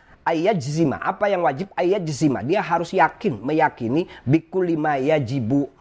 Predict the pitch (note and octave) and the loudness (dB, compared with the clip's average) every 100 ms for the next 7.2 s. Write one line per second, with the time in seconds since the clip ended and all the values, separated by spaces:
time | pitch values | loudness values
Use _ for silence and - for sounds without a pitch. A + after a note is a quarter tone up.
0 | _ _ - B2 B2+ B2 D#3 D#3+ C#3 C3+ | _ _ -4 0 0 2 2 2 0 -2
1 | A2 G2+ E2 F2+ C3 D#3 D3 C#3+ D#3+ F3 | -2 -6 -12 -2 0 0 0 0 0 -6
2 | - _ - _ A#2 C3+ C3 B2 - A#2+ | -16 _ -20 _ -4 0 2 0 -2 -2
3 | A#2+ E3 G3 _ _ - - D#3+ C3+ - | 0 -2 -4 _ _ -20 -4 -4 -2 0
4 | C#3+ - - D3 - C#3+ C3+ - B2 C3 | -2 -4 -2 -2 0 -2 -2 -2 0 2
5 | G2 F#2+ F#3+ - G2+ A#2 A#2 - G#2+ A2+ | 0 -2 -4 0 2 2 2 -2 -2 4
6 | B2+ - F#2+ F2+ G2+ F2 E2+ F2 D#2 E2+ | 4 2 -6 -4 -4 -6 -12 -12 -12 -14
7 | D#2+ D#2+ | -14 -16